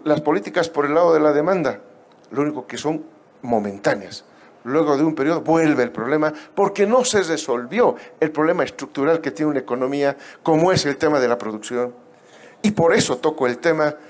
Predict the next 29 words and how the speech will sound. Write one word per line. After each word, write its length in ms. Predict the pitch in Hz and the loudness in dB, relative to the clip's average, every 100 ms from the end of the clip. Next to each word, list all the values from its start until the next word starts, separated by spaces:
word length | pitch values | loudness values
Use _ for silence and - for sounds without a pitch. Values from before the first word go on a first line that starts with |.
| - | -4
porque 220 | 160 165 | -2 2
nuestro 260 | 160 143 139 | 2 2 2
Banco 260 | 208 214 | 2 2
de 60 | 139 | 2
Desarrollo 420 | 139 135 180 165 | 2 2 2 2
Productivo 560 | 127 131 131 185 175 170 - - | 0 -2 -2 -2 0 0 -6 -4
está 300 | 139 - 240 | -4 0 0
apuntando 580 | 240 185 165 160 226 208 | 0 -2 -4 -2 0 0
a 120 | - | 0
potenciar 800 | - 170 170 165 156 240 254 240 - - - - - - - - | 0 0 0 -2 0 2 2 2 -6 -20 -20 -20 -20 -20 -20 -6
la 200 | 151 175 | 2 2
médula 640 | 175 202 269 240 165 131 - | 4 4 4 4 2 0 0
de 100 | 160 | -2
una 160 | 175 156 | 2 0
economía 520 | 156 147 180 196 - | 0 -2 2 0 2
que 200 | 160 170 | 2 2
es 140 | 165 | 2
la 100 | 143 | -2
producción. 400 | 131 110 - - - - - - - _ _ - - _ - _ - | -2 -8 -8 -12 -14 -20 -20 -20 -20 _ _ -20 -20 _ -20 _ 0
Por 160 | 220 | 2
eso 260 | 220 - 123 | 2 0 -2
nosotros 520 | 123 156 160 135 - - - | 0 0 -2 -4 -6 -14 -4
estamos 460 | 147 170 165 147 | -2 2 2 2
aquí 220 | 127 - 151 | -2 -2 -2
compartiendo 600 | 135 127 123 139 139 117 | 0 0 0 0 -2 -2
con 180 | 113 | -4
ustedes 480 | 110 - 127 123 123 - - - - - - | -4 0 4 4 2 0 -4 -4 -4 -4 0
este 160 | 156 156 | 2 2
momento. 460 | 123 120 120 120 | 2 2 2 2